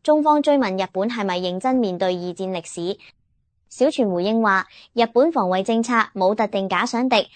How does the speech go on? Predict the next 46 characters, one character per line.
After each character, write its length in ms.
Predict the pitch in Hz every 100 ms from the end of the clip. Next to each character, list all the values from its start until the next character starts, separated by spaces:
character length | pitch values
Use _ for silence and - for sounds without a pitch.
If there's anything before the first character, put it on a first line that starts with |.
| -
但 160 | - 220
係 240 | 220 302
批 80 | 320
評 120 | 226
中 180 | 180 262
國 200 | 262 220 -
持 180 | - 175
續 140 | 190
擴 300 | - 226 214
軍， 260 | 262 262 254
缺 160 | - 220
乏 160 | 220
透 260 | 180 - 214
明 180 | 202 165
度， 280 | 175 175 - - -
其 200 | - 202
軍 200 | 190 320
事 160 | 349 247
活 120 | 202
動 260 | 202 196 196
已 120 | 196
成 180 | 214 185
為 140 | 165 165
日 100 | 196
方 360 | 277 285 294
同 180 | 233 175
國 160 | 165 208
際 160 | 214
社 220 | 208 190 202
會 160 | 208
嚴 260 | 233 180 165
重 160 | 180
嘅 120 | 180 196
關 280 | 254 269
切。 200 | 262 208 - _ _ _ _ _ _ _ _
日 140 | 254 254
本 180 | 262
防 200 | 359 208
衛 160 | 185 185
大 160 | 185 185
臣 200 | 175 160
小 220 | 180 220
泉 260 | - 180
進 160 | 160 185
次 160 | 185 185
郎 240 | 165 156